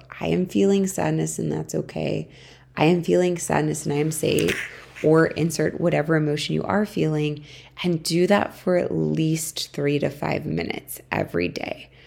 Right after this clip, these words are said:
I'm gonna be real here. Feeling our feelings is not fun. Doing that three-step process, noticing what your body is physically experiencing right now and allowing it to experience it,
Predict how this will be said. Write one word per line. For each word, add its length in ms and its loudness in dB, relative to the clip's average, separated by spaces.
I'm 160 4
gonna 180 6
be 160 4
real 280 4
here. 280 -2
Feeling 680 0
our 200 2
feelings 840 -2
is 280 4
not 320 0
fun. 440 -6
Doing 260 6
that 220 2
three-step 440 0
process, 600 -2
noticing 880 2
what 320 2
your 160 4
body 500 2
is 180 -2
physically 640 0
experiencing 760 -2
right 180 0
now 340 0
and 80 0
allowing 600 2
it 140 -4
to 140 0
experience 560 -2
it, 300 -2